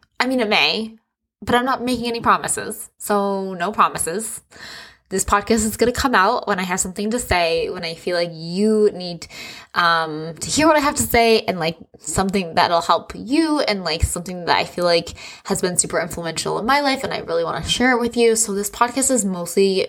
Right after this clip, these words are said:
going, well, season two is going to be about, like, me sharing things I think have just changed my life, rocked my world, share those things with you, 'cause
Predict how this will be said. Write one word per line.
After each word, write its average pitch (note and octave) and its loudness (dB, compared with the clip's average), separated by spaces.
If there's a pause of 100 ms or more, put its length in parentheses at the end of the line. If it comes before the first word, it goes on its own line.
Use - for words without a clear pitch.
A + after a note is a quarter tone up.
(140)
going, F3 -4
well, F#3 2
season F3+ 0
two F3 0 (320)
is F#3+ 0
going G3 2
to G3+ 2
be G3+ 6
about, G3+ 4
like, A#3 2
me G3 0
sharing F3 -2
things E3 -8
I E3+ 0
think E3 -8 (140)
have - -10
just - -2
changed G#3+ 0
my G#3 2
life, F3+ 2
rocked F#3+ 2
my F3+ -2
world, D#3+ 0 (420)
share G3 2
those F#3+ 2
things F3 -4
with D#3+ -10
you, C#3+ 2
'cause E3 -2